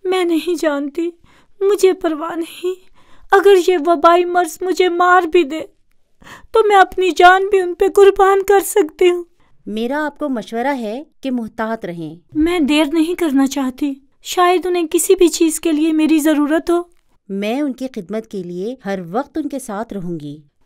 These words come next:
Speaker 1: ये मेरे फराइज में सबसे कम है। लोगो, बराहे करम, आप खुदा के नबी को उनके घर और उनके गांव से कैसे निकाल सकते हो?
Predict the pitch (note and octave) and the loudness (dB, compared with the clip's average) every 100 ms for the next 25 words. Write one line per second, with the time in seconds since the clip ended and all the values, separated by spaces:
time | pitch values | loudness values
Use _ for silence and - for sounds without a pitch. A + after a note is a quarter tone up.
0 | - C4+ D#4 D#4 C4+ C#4 D4+ - C4 C4 | -8 -4 0 2 2 0 -4 -4 -2 0
1 | D4 D#4 E4 F#4 _ - - A4+ A#4 - | -2 -4 -6 -8 _ -20 -4 -2 -2 -4
2 | - F4 D#4+ C#4 C#4 B3+ B3+ - _ _ | -4 -2 0 0 0 -2 -4 -10 _ _
3 | _ - - D4+ D4+ C4+ A3+ D4+ F#4 F4+ | _ -16 -4 0 4 4 4 0 0 -6
4 | - _ - F4 F4 F4+ G4+ G4 D4 C4+ | -20 _ -2 4 4 6 0 2 2 2
5 | C4 - _ _ - F#4 F#4+ - F#4 E4 | -2 -10 _ _ 0 4 4 2 2 6
6 | E4+ F4 F#4+ F4 F4 G4 G4 F#4+ F#4 - | 6 4 2 2 6 6 6 2 2 -8
7 | - G#4+ G4+ E4+ C#4 F4 G4 A4+ - - | -4 -2 2 2 4 6 6 2 -12 -20
8 | _ G#4 G4+ G4+ G4 G#4 D4 E4+ G4+ G#4 | _ 6 6 4 4 4 6 8 8 6
9 | A4 - F4+ F4+ - A#4 A#4+ A#4+ A4 G4+ | 0 6 6 6 4 4 6 6 6 6
10 | F#4+ F4+ - E4+ D#4 D4 D#4 | 4 -2 0 0 0 -2 -6